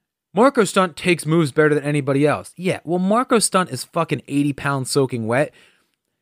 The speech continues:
And when Kenny Omega does a Snapdragon to Luchasaurus, I kinda skeeve because it's gonna hurt him.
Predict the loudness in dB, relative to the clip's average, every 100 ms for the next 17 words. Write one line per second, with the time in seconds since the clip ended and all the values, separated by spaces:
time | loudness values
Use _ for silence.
0 | _ -4 -2 0 0 2 2 2 2 2
1 | 2 0 -2 -4 -2 -4 0 0 0 2
2 | 2 2 -2 0 2 2 0 -4 -8 -6
3 | -6 -4 -4 -4 -4 -6 -8 -14 _ _
4 | _ -8 0 0 0 -6 -6 -2 -2 -2
5 | -4 -4 -8